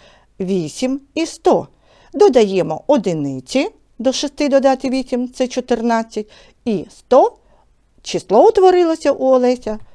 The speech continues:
сто чотирнадцять. Яке число утворилося у Насті? Якщо картка синього кольору, це чотири одиниці,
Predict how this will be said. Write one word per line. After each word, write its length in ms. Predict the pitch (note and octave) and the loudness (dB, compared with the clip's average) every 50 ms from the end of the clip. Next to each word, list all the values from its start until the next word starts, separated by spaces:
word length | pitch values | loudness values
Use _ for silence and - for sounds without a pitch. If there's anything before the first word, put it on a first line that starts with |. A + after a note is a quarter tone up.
| _ _ _ | _ _ _
сто 460 | _ - - _ - A3+ C#4 F#4+ - _ _ | _ -20 -6 _ 2 4 4 2 0 _ _
чотирнадцять. 800 | - - G#4+ G#4+ C#4+ G3+ D3 D3 D3+ C#3+ C#3 - - - - - - - - - - _ _ _ _ _ _ _ _ _ _ _ - - - - _ _ _ _ _ _ _ _ _ _ _ _ _ _ - | -2 -2 0 0 0 -2 -2 -4 -6 -8 -8 -10 -12 -18 -20 -20 -20 -20 -20 -20 -20 _ _ _ _ _ _ _ _ _ _ _ -20 -20 -20 -20 _ _ _ _ _ _ _ _ _ _ _ _ _ _ 0
Яке 240 | B3+ C#4 - D5 | 0 2 4 2
число 560 | D5+ - D4 B3 B3+ - A#3+ A#3+ C#4+ F4+ G#4 - _ _ _ _ | 2 2 0 -2 0 2 4 6 6 4 2 -2 _ _ _ _
утворилося 600 | - C#4+ - A3+ G#3 F#3 A3+ C4+ C4+ C4+ C4+ - B3+ | -10 -8 -4 -2 0 2 2 2 2 0 0 0 -2
у 160 | - C#4+ D4+ | -2 -2 0
Насті? 580 | D#4 D#4 D4 G#3+ - - - - - - - - - - - - - - | 0 0 0 0 -2 -6 -12 -16 -18 -18 -18 -18 -20 -20 -20 -20 -14 -6
Якщо 520 | G3 G3 A3 - - - - A#3+ A3+ G#3+ | -2 -2 -2 -2 -2 -2 0 2 2 2
картка 600 | - - - - C4+ B3 - - - - - F#3+ | 0 -2 -6 -2 0 0 0 0 -2 -6 -8 -8
синього 480 | F#3 - - D4 A#3+ G3 F#3 F#3+ G3 G#3 | -6 -4 -2 -2 -2 -2 -2 -4 -6 -6
кольору, 380 | - - C4 G#3+ F3+ E3+ D#3 D#3 | 0 2 2 4 4 2 -2 -6
це 160 | - - F#3+ | -8 -10 -8
чотири 480 | - - B3+ B3+ C4 A#3 F3 E3 - - | -6 -6 -4 0 0 0 0 0 -4 -4
одиниці, 720 | - A3 F#3+ F3 E3 D#3 D3 C#3+ C3+ - - - C4+ F4 | -4 -4 -4 -4 -6 -6 -6 -8 -8 -8 -8 -8 -8 -8